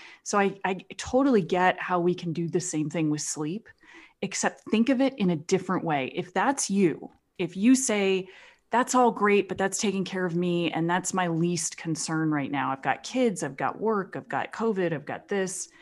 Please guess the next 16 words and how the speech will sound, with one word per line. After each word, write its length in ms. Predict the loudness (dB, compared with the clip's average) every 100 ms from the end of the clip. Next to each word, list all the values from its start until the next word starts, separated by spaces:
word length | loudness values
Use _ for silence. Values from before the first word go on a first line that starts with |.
| -20 _ _ _ -2
Think 140 | 2
of 100 | 4
it 180 | 2 0 -8 _
in 300 | 0 2 2 6
this 300 | 4 4 -4
way 540 | -2 -2 -2 -4 -10 _
instead. 760 | -6 -4 -4 -4 -4 -6 -8 -20 _ _ _ _ _ _ 0
Don't 240 | 6 6
think 200 | 6 4
of 100 | 2
sleep 380 | 0 -2 -2 -2
as 100 | -4
taking 380 | -2 -2 -2 -4
care 280 | -4 -6
of 120 | -6 -8
yourself. 560 | -10 -8 -8 -8 -14